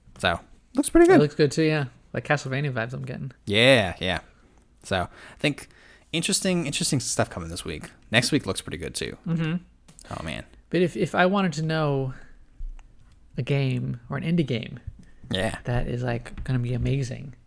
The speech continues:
Speaker 2: and ten out of ten masterpiece, where would it go?
Speaker 1: Oh, man. I can't promise the ten out of ten,
Speaker 2: <laughs>
Speaker 1: but I have an exciting game for you guys this week. And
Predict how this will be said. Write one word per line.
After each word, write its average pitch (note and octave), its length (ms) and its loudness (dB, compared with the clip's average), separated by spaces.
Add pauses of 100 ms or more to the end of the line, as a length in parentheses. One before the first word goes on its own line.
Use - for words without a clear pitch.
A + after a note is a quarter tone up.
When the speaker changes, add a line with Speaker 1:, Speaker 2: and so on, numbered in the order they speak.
(260)
Speaker 2:
and A#2 280 -10
ten C#3 180 -6
out B2 60 -4
of B2+ 80 -6
ten C3 200 -4
masterpiece, - 680 -10 (400)
where E3 120 2
would C#3 100 2
it C3 60 -4
go? C#3 200 -4 (400)
Speaker 1:
Oh, A2+ 160 6
man. F#2+ 320 0
I A2 40 -8
can't B2 220 2
promise C3 240 4
the C3 80 -4
ten C#3+ 160 8
out C3+ 160 12
of D#3+ 60 12
ten, F#3 760 10
Speaker 2:
<laughs> - 40 -20
Speaker 1:
but G#2+ 640 8 (160)
I G2 80 -2
have C#3 180 0
an B2+ 80 2
exciting A#2 800 2 (300)
game G2+ 260 -4
for - 120 -12
you A#1+ 100 -12
guys - 240 -12
this - 180 -12
week. - 300 -12 (640)
And G#2 640 -4